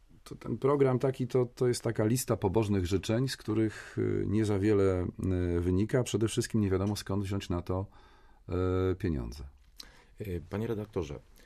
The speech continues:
Speaker 2: e, szesnaście lat temu, gdy prezydentem zostawał świętej pamięci prezydent Pajor, to powiedział coś takiego. Wtedy słyszałem to jako mieszkaniec.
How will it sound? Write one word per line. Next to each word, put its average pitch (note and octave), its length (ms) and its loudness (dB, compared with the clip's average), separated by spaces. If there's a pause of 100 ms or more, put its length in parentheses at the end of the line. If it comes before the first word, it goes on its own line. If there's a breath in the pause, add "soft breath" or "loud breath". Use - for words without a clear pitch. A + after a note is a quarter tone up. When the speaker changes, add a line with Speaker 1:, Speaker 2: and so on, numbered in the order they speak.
(260 loud breath)
Speaker 2:
e, - 20 -8 (720)
szesnaście F#2+ 440 -6
lat E2+ 120 -4
temu, G2+ 280 -4
gdy E2 300 -6 (240)
prezydentem F2+ 460 -4
zostawał E2+ 480 -6
świętej F2 300 -8
pamięci F2 320 -6
prezydent E2+ 440 -6
Pajor, G2 320 -4 (360 soft breath)
to D#2+ 340 -10
powiedział F2+ 400 -2
coś - 220 -14
takiego. D#2+ 480 -8 (460 soft breath)
Wtedy E2+ 240 -6 (200)
słyszałem E2 320 -8
to F2 100 -6
jako E2 160 -6
mieszkaniec. D#2+ 500 -8